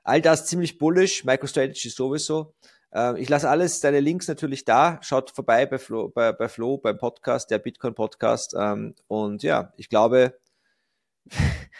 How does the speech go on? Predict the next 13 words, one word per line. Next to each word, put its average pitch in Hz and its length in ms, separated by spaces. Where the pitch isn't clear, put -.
vielleicht 120 300
ist 120 160
unsere 120 280
nächste 123 260
Folge 120 260
dann, 113 140
wenn 117 120
wir 110 100
wirklich 123 260
bei 117 80
hunderttausend 117 560
sind. - 240
Aber 139 300